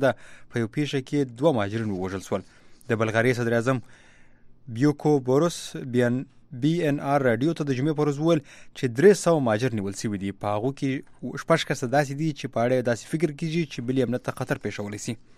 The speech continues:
د بلغارۍ چارواکي وایي چې د پنځلس سوه څخه تر دوه زرو پورې مهاجرینو د پنجشنبې په ورځ د ترکیې سره ته نږدې د هرماني په کمپ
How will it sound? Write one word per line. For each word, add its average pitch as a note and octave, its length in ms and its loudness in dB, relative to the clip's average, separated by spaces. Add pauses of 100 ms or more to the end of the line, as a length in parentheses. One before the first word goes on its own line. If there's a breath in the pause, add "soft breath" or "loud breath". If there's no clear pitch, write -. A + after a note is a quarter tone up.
(440 soft breath)
د B2 100 0
بلغارۍ C#3 340 6
چارواکي D3 380 4
وایي D#3 140 8 (380 loud breath)
چې - 140 -2
د C3 180 6
پنځلس C#3+ 460 2
سوه D#3+ 180 2
څخه - 240 0
تر C#3 160 0
دوه F3 320 4
زرو D3+ 300 2
پورې D3 180 2
مهاجرینو C3+ 420 2 (460 loud breath)
د A#2 100 2
پنجشنبې C3 400 0
په D3+ 80 0
ورځ D3 140 2
د B2 100 -2
ترکیې B2+ 340 -2
سره C3 200 0
ته B2 120 -4
نږدې A#2 320 -2
د - 20 4 (180)
هرماني A2+ 560 0 (100)
په B2+ 200 -4
کمپ D3 200 -2